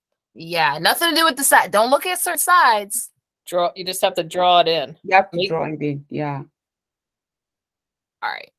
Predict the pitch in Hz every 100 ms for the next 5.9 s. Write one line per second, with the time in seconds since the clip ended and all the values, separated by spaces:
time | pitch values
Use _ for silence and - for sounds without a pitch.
0 | _ - - 165 156 151 147 147 151 _
1 | _ _ _ _ _ _ _ _ _ -
2 | 147 143 139 139 139 147 _ _ _ _
3 | _ _ _ _ _ _ _ - - _
4 | _ _ _ _ _ _ _ _ _ 143
5 | 170 160 135 - - _ 135 135 127